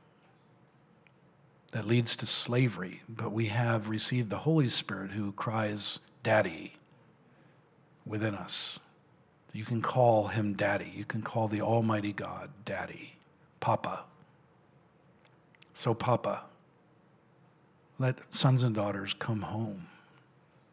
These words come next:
and let them find rest. Just see God, like, sitting in this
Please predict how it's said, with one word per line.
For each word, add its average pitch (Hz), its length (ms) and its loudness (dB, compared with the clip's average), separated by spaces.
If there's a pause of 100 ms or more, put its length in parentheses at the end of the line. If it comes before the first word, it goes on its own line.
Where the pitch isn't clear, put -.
(640)
and 117 120 -2
let 120 140 0
them 127 140 2
find 120 340 0
rest. - 540 -2 (4000)
Just 107 180 4
see 127 220 4
God, 110 340 6
like, 101 220 2
sitting 113 400 6
in 110 120 2
this - 460 0